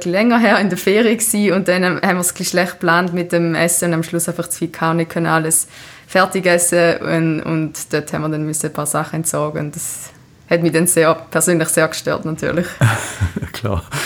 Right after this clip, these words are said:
Speaker 2: Also du gehst auch selber hart mit dir ins Gericht, äh, was das anbelangt. Aber ich glaube, was ganz wichtig ist, ist am Schluss auch eine Planungsaufgabe, auch im Privaten.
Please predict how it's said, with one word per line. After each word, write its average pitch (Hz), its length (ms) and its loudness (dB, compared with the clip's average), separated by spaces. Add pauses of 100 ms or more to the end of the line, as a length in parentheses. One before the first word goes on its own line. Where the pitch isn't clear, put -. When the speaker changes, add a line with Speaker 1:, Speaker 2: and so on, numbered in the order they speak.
(140)
Speaker 2:
Also - 200 2
du 90 100 4
gehst 90 140 4
auch 85 80 6
selber 80 360 2
hart 76 320 -4
mit 80 160 -2
dir 82 140 0
ins 82 180 2
Gericht, 76 300 0 (420)
äh, 78 160 -2
was 78 140 -2
das 85 160 2
anbelangt. 92 480 2
Aber 87 140 2
ich 82 60 -2
glaube, 87 160 -2
was 82 120 -2
ganz 92 300 2
wichtig 87 340 0
ist, 87 180 0
ist 87 160 2
am 80 140 0
Schluss 85 320 0
auch 80 60 2
eine 78 100 2
Planungsaufgabe, 104 1200 2
auch 85 80 4
im 85 140 4
Privaten. 82 580 0